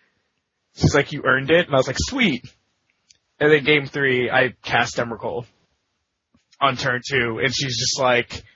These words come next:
"So what do I do about this?" And I go, "Um, nothing."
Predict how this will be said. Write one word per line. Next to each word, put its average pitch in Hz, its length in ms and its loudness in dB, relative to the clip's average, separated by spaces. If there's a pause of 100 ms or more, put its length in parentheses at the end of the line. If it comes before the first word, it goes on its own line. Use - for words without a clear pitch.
(600)
"So - 160 -6
what 160 80 4
do 190 40 4
I 196 120 4
do 180 180 0
about 139 280 0
this?" 131 200 -2
And 135 100 -2
I 135 60 2
go, 127 320 0
"Um, 123 840 2 (640)
nothing." 208 540 0